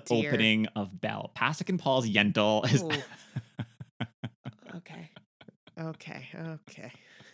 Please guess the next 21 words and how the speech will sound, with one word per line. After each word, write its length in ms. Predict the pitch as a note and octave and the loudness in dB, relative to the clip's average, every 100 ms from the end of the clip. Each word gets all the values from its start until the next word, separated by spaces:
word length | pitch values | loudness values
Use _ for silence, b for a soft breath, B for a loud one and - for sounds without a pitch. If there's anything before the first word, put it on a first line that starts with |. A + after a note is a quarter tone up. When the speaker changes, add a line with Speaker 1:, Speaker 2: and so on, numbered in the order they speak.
| B B _ - | B B _ -6
Speaker 1:
Uh, 1080 | C4 B3 A#3+ A#3 A#3 A3+ A3+ A3 G#3+ G#3+ G3 G3+ | 0 4 4 6 6 6 6 8 8 6 2 -4
okay. 100 | G#3 | -4
Speaker 2:
So 140 | - G3+ | 2 2
one 160 | A#3 | 2
other 180 | A#3 B2+ | 2 4
<laughs> 0 | |
actor 640 | - - - - C5+ C4+ D5 D5 - C4+ A4 - | 4 0 -2 6 10 10 10 10 8 6 6 6
up 320 | C#3 A3+ - | 6 4 0
for 420 | - A#2 A#2 A2 b b b - | 2 4 4 0 b b b -6
Hadass, 600 | G2 B2+ C#3 C#3+ - - b b - G#2 | -4 -2 0 0 -4 -12 b b -8 -2
Diane 540 | A#2 C#3+ F3+ F3 F3 | -2 0 0 2 0
Lane, 600 | E3 B2 D3 A#2+ - - - - | 0 -2 -2 -4 -6 -10 -12 -6
auditioned. 720 | G2+ F#2+ G2 - - D2+ A2+ - _ | -2 -2 -4 -6 -6 -8 -10 -14 _
Speaker 1:
Huh. 420 | - C5 D5 C#4+ A3 _ _ - | -6 -2 0 -2 -6 _ _ -14
Speaker 2:
S-, 260 | - D3 | -10 -8
seventeen 760 | - A#3 A3 - F#3+ G#2 - A2 _ _ - | -4 -2 -2 -2 -2 -4 -6 -14 _ _ -4
at 100 | B2+ | -4
this 120 | A#2 | -4
time, 180 | D3 B2+ | -4 -2
but 100 | - | -2
she'd 260 | F3+ G3 | -2 -4